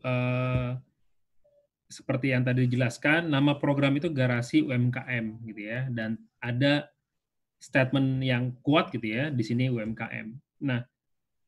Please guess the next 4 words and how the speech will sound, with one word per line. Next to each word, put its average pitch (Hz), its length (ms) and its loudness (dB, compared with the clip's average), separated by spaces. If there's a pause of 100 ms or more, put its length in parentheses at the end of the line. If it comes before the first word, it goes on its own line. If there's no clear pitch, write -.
(100)
sebenarnya 165 400 2
latar 151 160 2
belakangnya 139 680 0 (280)
karena, 135 560 0